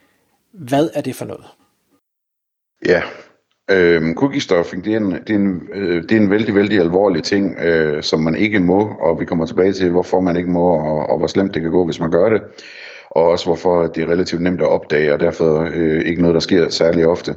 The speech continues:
Speaker 2: Men cookie stuffing betyder simpelthen, at, at man sætter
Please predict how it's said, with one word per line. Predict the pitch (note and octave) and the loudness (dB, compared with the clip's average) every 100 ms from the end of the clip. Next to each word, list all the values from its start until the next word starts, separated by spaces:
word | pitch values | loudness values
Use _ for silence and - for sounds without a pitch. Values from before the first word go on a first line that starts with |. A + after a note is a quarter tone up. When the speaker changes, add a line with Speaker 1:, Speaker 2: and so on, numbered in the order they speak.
| - - - - - | -12 -20 -20 -20 -6
Speaker 2:
Men | F2+ F2 E2+ | 0 0 0
cookie | B2 A#2+ | 0 0
stuffing | A2 F#2+ F2 F2+ E2+ | 0 0 0 0 -4
betyder | D#2+ C3 A#2+ | -4 0 2
simpelthen, | F2 G2+ E2 F2+ F2 E2+ | 2 0 0 0 0 -2
at, | - D#2 - - - _ _ _ _ _ _ - | 0 -2 -2 -8 -14 _ _ _ _ _ _ -4
at | D#2 | -2
man | E2 D#2 | -2 0
sætter | - G#2+ A#2 F#2 | 2 2 4 0